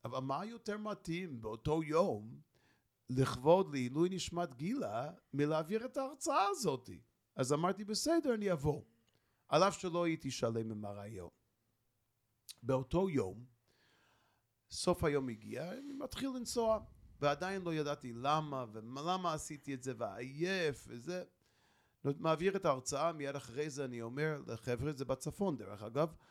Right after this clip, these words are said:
אמרתי, "כל מי שרוצה לבוא ולשאול אותי שאלה, מוזמנים." אני נכנס ללובי של אותו מקום שהיה ההרצאה, באה אליי איזה בחורה אחת, לאט לאט, חובשת,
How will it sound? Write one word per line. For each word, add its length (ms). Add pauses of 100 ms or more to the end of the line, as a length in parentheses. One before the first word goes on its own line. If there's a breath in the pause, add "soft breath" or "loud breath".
(280 soft breath)
אמרתי, 440
"כל 200
מי 120
שרוצה 400
לבוא 360
ולשאול 380
אותי 220
שאלה, 800
מוזמנים." 640 (1300)
אני 140
נכנס 460
ללובי 600 (260)
של 180
אותו 260
מקום 340
שהיה 340
ההרצאה, 640 (1120 soft breath)
באה 340
אליי 280
איזה 180
בחורה 540
אחת, 400
לאט 300
לאט, 400 (380)
חובשת, 800